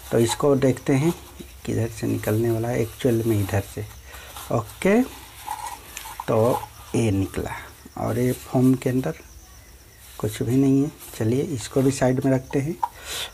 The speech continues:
और ये हमारा माइक जो कि इसमें तीन वायर लगे हुए हैं और हमको देखना कुछ नहीं है, बस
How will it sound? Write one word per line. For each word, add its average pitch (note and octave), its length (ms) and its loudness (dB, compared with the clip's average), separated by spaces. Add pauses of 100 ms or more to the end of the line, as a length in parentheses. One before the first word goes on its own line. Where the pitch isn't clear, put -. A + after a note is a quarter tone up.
(100)
और C#3+ 160 4
ये D3+ 140 6
हमारा C3 400 4
माइक C3+ 440 2 (800)
जो C3+ 200 4
कि D3+ 140 4
इसमें D3+ 420 6 (1300)
तीन D3+ 180 6
वायर D3+ 260 8
लगे D3 260 6
हुए C3+ 200 8
हैं D#3 220 4 (420)
और B3 120 6
हमको B3+ 260 8
देखना A#3 320 8
कुछ A3+ 260 4
नहीं A3 160 8
है, G#3+ 100 8
बस - 500 2